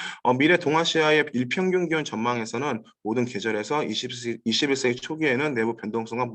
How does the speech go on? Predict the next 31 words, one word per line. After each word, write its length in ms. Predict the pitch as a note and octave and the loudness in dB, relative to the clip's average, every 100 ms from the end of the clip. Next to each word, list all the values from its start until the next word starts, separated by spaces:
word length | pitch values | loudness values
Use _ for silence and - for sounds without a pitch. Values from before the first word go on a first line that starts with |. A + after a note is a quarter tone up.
| G#2 | -4
모델 260 | A2 C3 | 0 0
불확실성이, 640 | - A2+ A2+ - A2 B2 D#3 - - - | 0 -4 -4 -4 -4 -4 -6 -12 -16 -8
불확실성의 420 | - A#2 A#2 B2 B2+ | -2 0 0 -2 -2
주요, 480 | - A#2 A#2+ A#2+ - | 0 2 2 0 -4
주요 280 | - C3 A2 | 2 4 4
요인으로 380 | A2+ A#2+ A#2 | 2 2 0
전망이 360 | B2+ G#2 G#2+ G#2+ | -4 -6 -6 -6
되었고요. 680 | G#2+ G#2+ - C3 A2+ C3+ - - - - - - | -4 -6 0 2 2 0 -8 -20 -20 -20 -14 -2
어, 60 | |
일강 280 | B2+ D#3+ G3+ | 2 4 2
수량의 540 | G3 F#3+ F3+ F3 E3+ | 2 2 2 0 -2
경우에는 640 | D#3+ A#2+ B2+ B2 B2+ D3+ A2 | -2 -4 -2 -2 -2 -4 -4
여름과 340 | A#2 B2 B2 | -4 -4 -6
가을은 420 | - G#2 G#2+ C#3+ | -8 -8 -4 -4
시나리오 460 | D3+ E3 E3 D3+ D3 | -4 -6 -4 -4 -4
불확실성의 500 | A#2 A2+ - A#2 A2 | -6 -6 -6 -8 -6
기여도가 460 | - G#2+ G#2+ A#2+ | -4 -2 2 0
거의 220 | A#2 G#2 G#2+ | 0 -2 -2
없으며 520 | G2+ - G#2+ C3 D#3 - - | -4 -6 -2 0 -2 -10 -4
내부 180 | A3+ A3+ | -2 -2
변동성과 640 | G#2 G#2 A3+ A2 A2 C#3+ | -4 -4 -4 -4 0 2
모델 340 | B2+ A2 A#2 - | 0 -2 -2 -2
불확실성이 600 | G#2 G#2+ - G#2+ A#2+ D3 | -6 -8 -8 -4 -2 -2
주요 320 | - A#2+ A2+ | 0 2 2
요인이었습니다. 800 | G#2+ B2 C3+ G#2+ - G2+ F#2+ G2 - - - _ - | 2 2 0 -2 -6 -8 -6 -8 -10 -12 -12 _ 4
봄과 280 | B2+ D3+ | 6 6
겨울은 540 | D3+ B2+ A#2 B2+ - - | 4 4 6 6 4 2
이십일 320 | G#2+ B2+ B2+ | -2 0 -2
세기 160 | B2 B2 | -2 -6
중반 440 | - G#2+ A2+ G#2+ | -6 -4 -2 0
이후 360 | B2 B2 C#3+ | 2 4 2